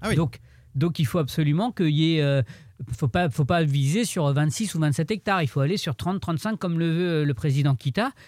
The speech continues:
Speaker 2: Et donc, l'éloignement ne me pose pas de problème. Ce qui me, là, pour le coup, ce qui me dérange plus, c'est que c'est,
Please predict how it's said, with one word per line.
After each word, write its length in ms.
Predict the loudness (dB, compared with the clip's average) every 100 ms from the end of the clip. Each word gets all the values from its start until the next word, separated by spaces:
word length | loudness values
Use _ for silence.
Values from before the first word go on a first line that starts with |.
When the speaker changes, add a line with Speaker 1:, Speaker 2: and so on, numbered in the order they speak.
| -20 -2
Speaker 2:
Et 240 | 2 2 0 -8 _ _ _
donc, 220 | -2 0 2
l'éloignement 800 | 2 2 2 2 2 0 -4 _ _ _ -4
ne 240 | 0 2
me 100 | 2
pose 220 | 2 -2 0
pas 140 | -4
de 40 |
problème. 360 | -4 -4 -2 -4
Ce 80 | -4
qui 120 | -2
me, 220 | 0 -2 -6 _
là, 160 | -4 -4
pour 160 | -2 -2
le 100 | -2
coup, 120 | -6
ce 80 | -4
qui 100 | -4
me 80 |
dérange 320 | 0 0 -2 -4
plus, 120 | -6
c'est 140 | -6
que 80 | -6
c'est, 220 | -2 -4